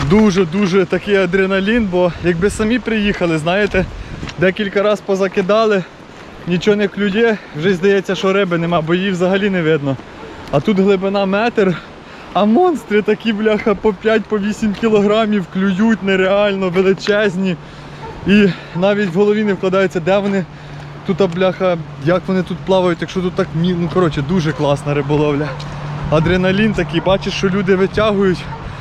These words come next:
і вже сам такий заряджений, хочеш дуже зловити. Коротше, просто бомба, друзі.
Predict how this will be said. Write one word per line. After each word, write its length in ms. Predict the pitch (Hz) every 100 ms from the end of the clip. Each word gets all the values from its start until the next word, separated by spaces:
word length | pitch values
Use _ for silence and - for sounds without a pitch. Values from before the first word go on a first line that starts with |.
| - - 143
і 40 |
вже 220 | 165 170 196
сам 280 | 233 220
такий 240 | 196 196 208
заряджений, 680 | 170 190 214 214 185 190 185
хочеш 360 | 208 202 202
дуже 340 | 175 208 196 175
зловити. 600 | 175 196 208 214 - 160 - - - - - -
Коротше, 480 | 165 190 185 180 151 - - - - - - -
просто 340 | 160 170 180
бомба, 400 | 156 175 160 147
друзі. 360 | 135 135 120